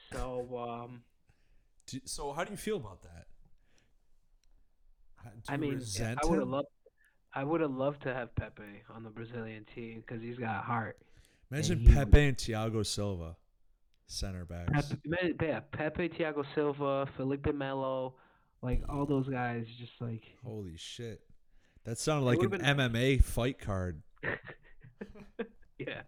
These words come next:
Speaker 1: right. <laughs> No, I would pay for that.
Speaker 2: <laughs>
Speaker 1: But yeah, I mean, and this is something that, you know, Pepe kind of's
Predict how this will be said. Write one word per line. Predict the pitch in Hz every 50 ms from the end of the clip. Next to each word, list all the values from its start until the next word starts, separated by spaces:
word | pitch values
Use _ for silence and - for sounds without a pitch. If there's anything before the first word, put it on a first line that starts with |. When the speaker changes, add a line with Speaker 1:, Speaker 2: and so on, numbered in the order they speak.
| - -
Speaker 1:
right. | - - - - - -
<laughs> | - - - - 233 - - - - - 202 - - - - - - - - - - - - - - - - - - - - - - -
No, | - 127 131
I | 135 135 131 120 117 117 -
would | 147 156 139 -
pay | - 110 104 104 -
for | -
that. | 95 92 95 92 - - - - - - - - - - - 247 180 - - - 147 147 123 - - 151
Speaker 2:
<laughs> | 139 143
Speaker 1:
But | 151 139 135 139
yeah, | 156 170 151 120 104 90 - - -
I | 151 143
mean, | 143 143 143 135 131 127 127 - - - - _ _ _ - -
and | 156 147
this | 151 160 160 - 175
is | - -
something | 170 151 151 143 147 139 139
that, | 131 127 127 123 123 117 - - - - - - _ -
you | 139 139 127
know, | 127 - - - - -
Pepe | 143 135 - 143 131 127
kind | - - 135 135 127
of's | 131 123 120